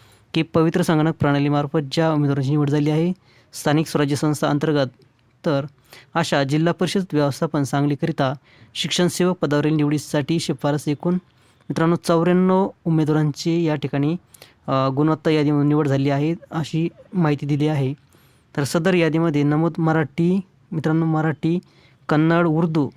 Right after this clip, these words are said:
माध्यमाचे जे उमेदवार असतील, तर अशा सर्व, अ, उमेदवारांसाठी ही सूचना आहे. तर या उमेदवारांनी आपले कागदपत्र पडताळणीचे पुढील कार्यवाहीसाठी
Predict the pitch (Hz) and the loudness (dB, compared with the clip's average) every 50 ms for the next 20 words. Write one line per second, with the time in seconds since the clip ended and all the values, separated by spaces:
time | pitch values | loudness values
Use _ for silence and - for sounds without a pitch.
0 | 170 - - 156 156 147 135 160 156 156 151 143 160 143 131 165 175 175 160 151 | -14 -6 -2 -2 -2 0 0 0 0 0 0 0 -2 -2 0 0 0 2 2 2
1 | 151 143 151 147 147 143 - - - 175 175 190 - _ _ _ _ _ - - | 0 0 0 0 -2 -2 -4 -4 -4 -2 -2 -2 -4 _ _ _ _ _ -8 -4
2 | 151 147 147 139 - 160 160 160 - 165 165 165 170 175 185 180 _ - _ _ | -2 0 0 0 -2 -2 -4 -2 -4 -4 -2 0 0 0 0 -2 _ -14 _ _
3 | _ - - - - - - _ - 151 143 143 143 139 139 139 - - - - | _ -20 -20 -20 -20 -20 -20 _ -4 0 0 2 2 2 2 0 -2 -4 -8 -8
4 | - 170 165 165 151 170 165 175 147 180 165 151 151 131 156 160 156 170 147 151 | -4 -2 0 0 2 2 0 0 2 0 0 0 -2 -2 0 -2 -2 -2 -2 -2
5 | 147 147 151 156 151 139 139 - - - - - - - - - - - - - | 0 0 0 0 -2 -2 -4 -6 -12 -20 -20 -20 -20 -20 -20 -20 -20 -20 -16 -6
6 | - 156 156 147 170 175 190 190 180 175 170 170 165 165 156 - 165 156 - 165 | -6 -6 -4 -2 0 2 2 2 4 4 4 4 2 2 0 0 -2 -2 -2 -2
7 | 151 151 165 147 - - 170 - - 156 147 - 156 151 156 156 147 - 170 170 | 0 0 -2 -2 -2 -6 -6 -2 -2 -2 -2 0 -2 0 0 -2 -2 -2 -2 -2
8 | 175 160 - - 156 160 165 165 - - 160 147 151 151 151 147 - 147 135 - | -2 -2 -4 -4 -2 0 0 -2 0 0 0 2 2 2 0 0 -2 -4 -4 -2
9 | 175 180 | -2 -2